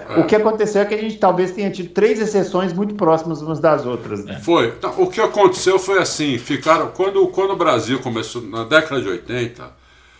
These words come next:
Speaker 1: eu, eu andei de kart, né, na década de setenta e na década de oitenta. Em noventa, o kart se tornou proibitivo aqui.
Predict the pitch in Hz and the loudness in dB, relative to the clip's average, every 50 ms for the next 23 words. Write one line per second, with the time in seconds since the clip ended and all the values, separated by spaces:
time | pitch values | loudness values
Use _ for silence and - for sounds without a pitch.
0 | _ _ _ 113 117 - - - - _ _ _ - 139 151 160 151 165 165 175 | _ _ _ -12 -12 -12 -12 -16 -20 _ _ _ -10 -6 -6 -6 -4 -2 0 4
1 | 196 175 139 160 165 175 170 165 - - 123 104 90 - - - 98 90 113 143 | 4 4 6 6 6 6 4 2 -2 0 0 0 0 -2 -4 -8 -6 -4 -4 -4
2 | 143 - - 101 92 90 92 101 101 - 110 107 101 - - 160 156 - 120 110 | -6 -8 -14 -8 -8 -6 -4 -4 -4 -4 -6 -10 -8 -6 -6 -8 -6 -4 -4 -2
3 | 113 123 123 123 175 185 185 - - - _ _ _ _ _ _ _ _ 120 127 | -2 -2 -4 -4 -6 -8 -8 -10 -18 -20 _ _ _ _ _ _ _ _ -8 -6
4 | 139 127 123 104 98 104 - 127 117 113 113 127 131 131 123 - 117 110 131 151 | -4 -4 -4 -4 -4 -4 -4 -2 -4 -2 0 0 0 -2 0 -2 0 0 0 0
5 | 156 - 190 202 208 - - - - _ _ _ _ _ _ _ _ - 196 233 | -2 -4 -8 -8 -10 -10 -16 -20 -20 _ _ _ _ _ _ _ _ -6 -4 -2
6 | 226 233 202 156 117 120 165 202 214 214 - - 170 170 160 - 185 180 185 180 | 2 4 4 4 6 4 4 4 4 0 -2 0 0 0 0 2 4 4 4 4
7 | - - - - - - 214 202 185 180 180 185 190 185 - 196 202 202 208 220 | 0 -6 -10 -12 -8 -4 -2 -2 0 2 2 0 0 0 -2 0 2 2 2 2
8 | 175 220 226 226 - - 202 208 196 156 127 110 92 - - 80 69 67 | 0 -4 -4 -4 -6 -8 -8 -6 -6 -4 -4 -4 -6 -6 -10 -14 -14 -14